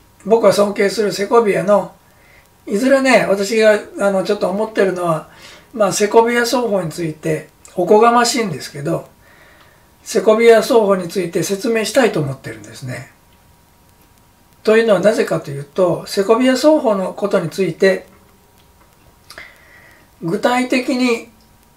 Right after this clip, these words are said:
えー、解説してるものがほとんどないということです。まあ、ある部分によっては、部分部分ではそのセコビアの音とかです、タッチとかですね、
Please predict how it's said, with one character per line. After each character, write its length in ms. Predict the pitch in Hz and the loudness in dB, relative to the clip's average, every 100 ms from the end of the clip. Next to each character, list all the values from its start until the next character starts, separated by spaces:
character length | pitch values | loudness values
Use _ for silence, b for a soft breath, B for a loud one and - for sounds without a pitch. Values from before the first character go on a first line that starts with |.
| _ _ _ _ _ 269 | _ _ _ _ _ -10
え 140 | 180 | -8
ー、 40 | 175 | -2
解 220 | 202 226 | 0 0
説 300 | 226 226 208 | 0 -2 -6
し 100 | - | 0
て 100 | 233 | 2
る 280 | 202 - - _ _ _ | 2 0 -10 _ _ _
も 200 | 208 202 | -2 0
の 140 | 202 170 | 2 0
が 240 | 151 151 | -4 -6
ほ 160 | - 196 | -12 -8
と 120 | 262 | -6
ん 60 | 220 | -4
ど 80 | |
な 160 | 147 156 | -2 -4
い 80 | - _ _ _ _ _ _ _ _ _ _ _ | -8 _ _ _ _ _ _ _ _ _ _ _
と 100 | 196 | -4
い 40 | |
う 40 | 180 | -2
こ 120 | 156 | -4
と 80 | 131 | -10
で 120 | 123 | -16
す。 240 | - - _ _ _ _ _ _ _ _ _ _ _ - | -20 -20 _ _ _ _ _ _ _ _ _ _ _ -2
ま 260 | 208 185 180 | 0 2 4
あ、 80 | |
あ 40 | 247 | 4
る 100 | 302 | 4
部 140 | 294 | 2
分 160 | 294 285 | 2 2
に 80 | 220 | 2
よ 80 | 208 | 0
っ 80 | |
て 100 | - | 2
は、 80 | 180 | 2
部 160 | 156 226 | 2 0
分 220 | 277 277 | 0 0
部 100 | 294 | 0
分 220 | 294 214 | 0 0
で 80 | 220 | 4
は 180 | 214 151 | 4 2
そ 160 | 190 | -2
の 260 | 160 151 - b b - | -6 -6 -10 b b -12
セ 160 | - | -8
コ 120 | 185 175 | -4 -2
ビ 140 | 151 | -2
ア 60 | 139 | -6
の 180 | 135 - | -10 -10
音 260 | 170 202 | -4 -2
と 100 | 190 | -2
か 140 | - - | -6 -10
で 100 | 139 | -14
す、 80 | - | -2
タ 140 | 202 | -2
ッ 60 | 196 | -2
チ 120 | - | -6
と 80 | - | -12
か 140 | - | -14
で 100 | - | -14
す 80 | - | -4
ね、 300 | 175 302 | -2 -2